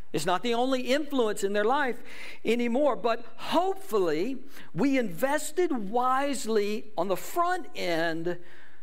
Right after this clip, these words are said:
so that our voice is still being heard in their head, right? In the right way. <laughs> That, that our, our, uh, impression is still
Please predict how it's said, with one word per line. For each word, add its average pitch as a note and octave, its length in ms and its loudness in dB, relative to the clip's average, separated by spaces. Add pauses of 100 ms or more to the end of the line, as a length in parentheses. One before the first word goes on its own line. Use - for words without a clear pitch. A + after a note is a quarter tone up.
(140)
so G#3 260 0
that F#3 300 -2
our G#3+ 300 0
voice G3 520 0
is E3+ 140 -2
still F#3 260 0
being F3+ 240 0
heard E3 380 -2
in D#3 220 -2
their D3+ 140 -2
head, G#2 360 -6 (240)
right? A2+ 320 -6
In F#3 180 -2
the F3+ 100 0
right D#3+ 320 -2
way. C#3 460 -6
<laughs> C4+ 160 -4 (240)
That, D#3 340 0 (200)
that - 320 -2
our, A#3+ 640 0 (120)
our, A3 520 2 (200)
uh, F3 280 -2
impression G#3+ 1040 0 (420)
is F#3 180 0
still E3+ 680 0